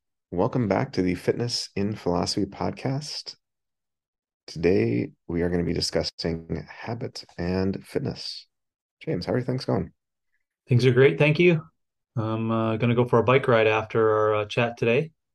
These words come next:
Speaker 2: First, first one in a while, just around the, uh, what would be called, uh, urban, urban bike ride.
Speaker 1: Yeah.
Speaker 2: Concrete bike ride, concrete jungle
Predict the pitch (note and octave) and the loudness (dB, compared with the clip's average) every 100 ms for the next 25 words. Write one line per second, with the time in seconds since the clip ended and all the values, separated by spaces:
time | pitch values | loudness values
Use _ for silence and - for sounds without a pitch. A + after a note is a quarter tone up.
0 | _ _ _ _ _ - A2 - - _ | _ _ _ _ _ -4 -4 -6 -20 _
1 | A#2+ A2 A#2+ A#2 A2 G#2+ G#2 G#2+ G#2 G2+ | -8 -6 -4 -4 -2 0 0 0 -2 -4
2 | G#2+ G#2+ G#2 G#2+ G#2 G#2 G#2 G2+ G2+ - | -4 -2 -2 -2 -2 0 0 -2 -6 -14
3 | _ _ _ _ A#2+ A#2 G#2 G#2 A2 G#2 | _ _ _ _ 2 2 2 -2 0 0
4 | G2+ G#2 G2+ G2+ - _ _ _ _ _ | 2 2 0 -4 -16 _ _ _ _ _
5 | - A#2+ A#2 B2 B2 _ - C3 C3+ C3+ | -2 0 2 0 -2 _ -2 0 2 2
6 | C3 D3 C#3+ - _ _ _ _ _ _ | 0 -2 -2 -6 _ _ _ _ _ _
7 | _ - G#2 C3 B2+ - _ _ _ _ | _ 0 4 4 2 -6 _ _ _ _
8 | _ _ _ _ _ _ _ _ _ _ | _ _ _ _ _ _ _ _ _ _
9 | _ _ _ - B2+ B2+ C3 B2+ C3 B2+ | _ _ _ 0 2 2 0 2 0 0
10 | C3 B2 A#2+ A#2+ A#2+ C3 A#2+ B2+ B2 A#2+ | 0 0 -2 -4 -2 -2 -2 -2 0 0
11 | A#2+ A#2 | 0 -2